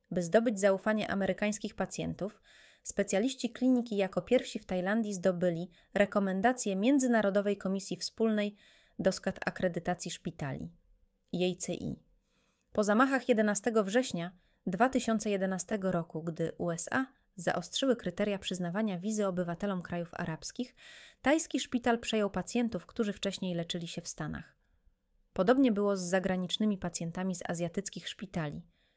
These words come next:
po wybuchu epidemii sars w dwa tysiące trzecim roku. Pod koniec dwa tysiące szóstego roku pięćdziesiąt jeden procent wszystkich pacjentów kliniki przyjeżdżało na leczenie z zagranicy. Zespół B D M S wybrał tę samą strategię,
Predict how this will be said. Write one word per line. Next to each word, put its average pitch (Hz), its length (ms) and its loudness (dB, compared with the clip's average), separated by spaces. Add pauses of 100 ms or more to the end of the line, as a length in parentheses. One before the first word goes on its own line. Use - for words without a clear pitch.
po 185 120 0
wybuchu 175 400 0
epidemii 175 520 -2
sars 160 480 -6 (220)
w 180 100 -6
dwa 180 220 2
tysiące 180 420 -6
trzecim 165 380 -6
roku. 151 400 -8 (500)
Pod - 160 -8
koniec 190 320 -2
dwa 175 200 2
tysiące 185 400 -4
szóstego 185 440 0
roku 170 320 -4 (360)
pięćdziesiąt 190 560 0
jeden 202 300 2
procent 175 380 -2
wszystkich - 400 -6
pacjentów 160 600 -6 (420)
kliniki 277 440 4
przyjeżdżało 226 540 4
na 208 140 2
leczenie 180 380 -2
z 170 40 -6
zagranicy. 175 840 -4 (840)
Zespół 233 400 2
B 190 160 6
D 196 100 6
M 185 180 4
S 220 280 2 (320)
wybrał 196 380 2
tę 175 120 -4
samą 190 280 -2
strategię, 160 600 -8